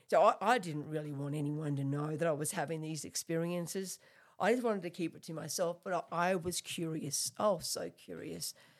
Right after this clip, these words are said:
I wanted to know how they were doing it. Was it people? What was the trick behind this? Because I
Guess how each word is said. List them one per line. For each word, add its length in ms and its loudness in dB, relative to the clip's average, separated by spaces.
I 60 4
wanted 220 2
to 80 -4
know 180 0
how 380 4
they 120 6
were 160 0
doing 480 0
it. 300 0
Was 480 4
it 240 -4
people? 1000 0
What 200 -2
was 220 -2
the 120 -2
trick 520 -4
behind 480 0
this? 140 -2
Because 320 -2
I 260 4